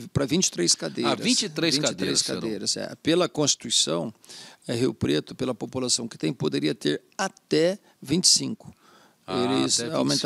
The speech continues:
Speaker 2: cinco.
Speaker 1: pra vinte e três. Foi outra que eu votei contra também. Então, as duas mais polêmicas deste mandato, tanto o aumento de cadeiras quanto o aumento de salário, eu votei contra, a população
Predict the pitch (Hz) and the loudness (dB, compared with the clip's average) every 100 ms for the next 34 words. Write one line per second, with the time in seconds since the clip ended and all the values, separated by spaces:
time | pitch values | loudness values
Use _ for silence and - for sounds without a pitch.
0 | 147 135 151 139 143 147 160 123 117 - | 0 0 0 0 0 0 -2 -4 -4 -4
1 | 143 135 139 156 - 143 127 - 135 127 | 0 2 2 2 0 -2 -2 0 0 0
2 | 117 131 - 131 123 120 117 107 110 135 | -2 -4 -2 -2 -2 -6 -6 -4 -4 -4
3 | 165 156 - - - 190 202 131 123 202 | -6 -10 -14 -10 -4 0 2 2 4 4
4 | 151 - 202 214 - 170 143 139 139 147 | 4 2 0 0 2 4 4 4 4 0
5 | 151 135 113 117 135 - 123 117 113 131 | 0 0 0 0 0 0 -2 -4 -4 -6
6 | 151 - - - - - 170 180 170 147 | -8 -10 -12 -18 -16 -2 0 2 0 0
7 | 156 151 147 139 120 120 117 - 127 123 | -2 -4 -4 -2 -2 -2 -2 -2 -2 -2
8 | 127 120 117 117 117 123 160 - 113 110 | -2 -2 -2 -4 -4 2 4 4 0 -6
9 | 117 147 - - - 127 135 123 107 - | -6 -6 -10 -12 -8 -4 -4 -4 -6 -2
10 | 120 135 123 123 110 120 123 117 - 131 | 0 0 0 -4 -4 -6 -6 0 0 0
11 | 127 | -4